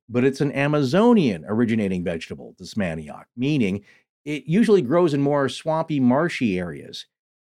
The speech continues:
which is not Nazca. So to grow them, you need to bring in water. So they found the manioc to be useful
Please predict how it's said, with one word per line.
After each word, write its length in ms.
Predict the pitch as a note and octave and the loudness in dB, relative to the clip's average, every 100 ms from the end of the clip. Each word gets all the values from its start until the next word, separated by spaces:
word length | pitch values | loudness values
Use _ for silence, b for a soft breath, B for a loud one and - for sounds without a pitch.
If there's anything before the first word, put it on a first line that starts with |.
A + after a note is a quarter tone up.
| - | -8
which 200 | C#3 C3+ | -6 0
is 240 | C3+ B2 | 0 0
not 300 | A2+ G2 G#2 | 0 -2 -2
Nazca. 500 | C3 F3 G3+ - - | -2 0 0 -2 -14
So 300 | - B2 A#2+ | -4 2 2
to 160 | A#2 C#3 | 2 0
grow 300 | A2+ F#3+ C#4+ | 4 4 4
them, 180 | G#2 A2 | 2 2
you 140 | D3+ | 2
need 160 | A3+ F#3 | 2 2
to 40 | |
bring 220 | C3 E3 | 0 0
in 140 | D3 A2 | 0 0
water. 560 | A2+ C#3+ C#3 - - _ _ _ _ _ | -2 -4 -6 -10 -16 _ _ _ _ _
So 180 | - D#3+ | -6 -2
they 120 | D#3 | -2
found 220 | D3 D4 | -2 0
the 40 | F#3 | 2
manioc 560 | D#3 F#3+ F3+ F#2+ F2+ | 2 2 2 2 -2
to 100 | - | -4
be 320 | G#2 A#2 A#2 A2+ | -2 2 2 2
useful 800 | B2 G#3+ C#4+ - A2+ A2+ A#2+ | 2 4 2 0 0 0 -2